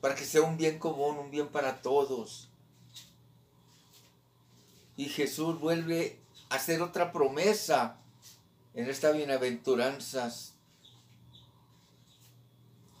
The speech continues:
porque serán saciados. Bienaventurados los misericordiosos, porque ellos alcanzarán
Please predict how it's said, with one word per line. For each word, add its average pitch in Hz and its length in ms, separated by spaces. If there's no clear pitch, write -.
porque 135 280
serán 143 600
saciados. 110 1400
Bienaventurados 131 1080
los 143 120
misericordiosos, 117 1400
porque 139 500
ellos 180 540
alcanzarán 139 1120